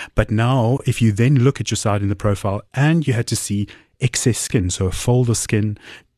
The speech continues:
dr-, dr-, almost like draping over the, the fold between your pubic area and your, your tummy,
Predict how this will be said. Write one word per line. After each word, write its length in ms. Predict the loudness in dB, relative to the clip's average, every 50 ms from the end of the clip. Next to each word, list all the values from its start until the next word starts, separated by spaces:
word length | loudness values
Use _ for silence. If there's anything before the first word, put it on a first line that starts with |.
| _ -10
dr-, 380 | -8 -8 -6 -6 -6 -6 -8
dr-, 340 | -6 -4 0 0 0 0 0 0 2
almost 300 | 2 2 2 0 -2 -2
like 260 | -4 -4 -4 -8 -14 -20 -20 _ _ _
draping 380 | 2 2 2 2 2 0 0 0 0
over 320 | 2 2 2 4 4 2 2
the, 260 | 2 2 0 0 -2 -4 -10 -20 _ _
the 80 | 0 0
fold 360 | 2 2 4 2 2 2 2 0
between 280 | -2 -2 0 0 0
your 80 | 0 0
pubic 400 | 0 0 0 0 -2 -4 -4 -2
area 220 | -2 0 0 0
and 80 | 0 0
your, 180 | -2 -2 -4 -2
your 120 | 0 0 0
tummy, 400 | 2 2 2 2 2 2 0 -2